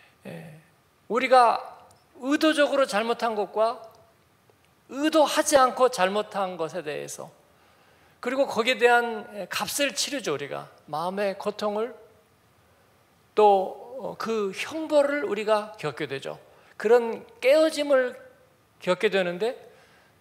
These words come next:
주님은 오셔가지고 일방적으로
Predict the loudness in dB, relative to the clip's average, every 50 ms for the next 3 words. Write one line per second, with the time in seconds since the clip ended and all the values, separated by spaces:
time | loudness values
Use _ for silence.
0 | _ _ -8 -6 -4 -2 -2 2 2 2 2 0 -2 -4 -4 -2 -2 -2 -2 0
1 | 0 0 0 0 -2 -6 -8 -8 -10 -10 -10 -10 -10 -8 -8 0 2 4 4 4
2 | 0 -2 0 -2 0 0 -2 -4 -4 -4 -6 -12